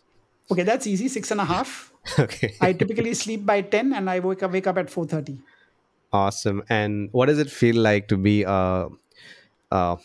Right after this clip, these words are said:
Speaker 2: I wanted to ask unicorn, but now I'm gonna ask Proficon founder. <laughs> What does it feel like? I mean, <laughs>
Speaker 1: I mean, it's, it's, it's, it's good because we have the, you know, uh, freedom of, freedom to do what we want, uh, two years ago, I had written a post on my blog,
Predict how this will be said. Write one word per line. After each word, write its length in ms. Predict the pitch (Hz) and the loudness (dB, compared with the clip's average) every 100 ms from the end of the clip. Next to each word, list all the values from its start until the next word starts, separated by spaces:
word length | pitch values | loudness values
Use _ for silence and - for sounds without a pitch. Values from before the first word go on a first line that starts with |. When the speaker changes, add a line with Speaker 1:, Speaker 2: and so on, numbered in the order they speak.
| - - | -8 -2
Speaker 2:
I 100 | 107 | 2
wanted 180 | 110 113 | 2 2
to 80 | 101 | 2
ask 260 | 104 - | 0 0
unicorn, 460 | 110 110 107 107 98 | 2 2 2 2 2
but 100 | 90 | 0
now 120 | 98 | 0
I'm 80 | 98 | 2
gonna 120 | 98 98 | 0 0
ask 180 | - | -2
Proficon 640 | - 117 120 - 95 85 - - | -2 0 0 0 0 -2 -10 -18
founder. 400 | - 95 92 87 - - | -4 -2 -2 -4 -2 0
<laughs> 160 | 117 120 | 2 2
What 200 | 117 123 | 2 2
does 80 | 113 | 0
it 120 | - | 0
feel 200 | - 117 98 | 0 4 2
like? 200 | 95 95 | 2 -2
I 40 | |
mean, 220 | 95 98 113 | -2 -2 2
<laughs> 1900 | 139 - 160 - - - - - _ _ _ _ - - - - - - - | 2 2 -2 -4 -4 -2 -2 -4 _ _ _ _ -20 -20 -18 -16 -14 -4 2
Speaker 1:
I 100 | 311 | 2
mean, 120 | 349 | 4
it's, 320 | 311 - - | 0 -2 -8
it's, 300 | 339 - - | -6 -6 -6
it's, 460 | 330 208 - - 370 | -4 -4 -6 -10 -6
it's 220 | 269 208 | -4 -4
good 320 | - - 294 302 | -2 2 2 2
because 360 | 254 247 240 | 0 0 0
we 60 | 240 | 0
have 260 | 226 214 | 0 0
the, 320 | 240 220 214 202 _ _ _ - | 0 0 -2 -6 _ _ _ -10
you 60 | 208 | -4
know, 260 | 202 202 _ _ | -4 -6 _ _
uh, 160 | 190 175 | -6 -6
freedom 440 | - 196 220 220 208 | -4 -2 0 0 0
of, 160 | 190 | -4
freedom 540 | - - 214 208 208 196 | -6 -6 -2 0 0 -2
to 80 | 185 | -2
do 80 | |
what 240 | 202 196 196 | -2 -2 -2
we 120 | 196 | -2
want, 340 | 180 190 240 - _ _ _ _ _ - | -2 -4 -10 -20 _ _ _ _ _ 0
uh, 120 | 185 | 0
two 200 | 180 254 | 2 0
years 260 | 240 233 214 | 2 2 0
ago, 220 | 208 220 | 0 2
I 60 | 202 | 2
had 120 | 190 | -2
written 200 | 196 214 | -4 -4
a 80 | 202 | 0
post 340 | 202 202 - | 0 0 -2
on 140 | 202 | -4
my 120 | 196 185 | -2 -2
blog, 380 | 175 180 190 | 0 0 -2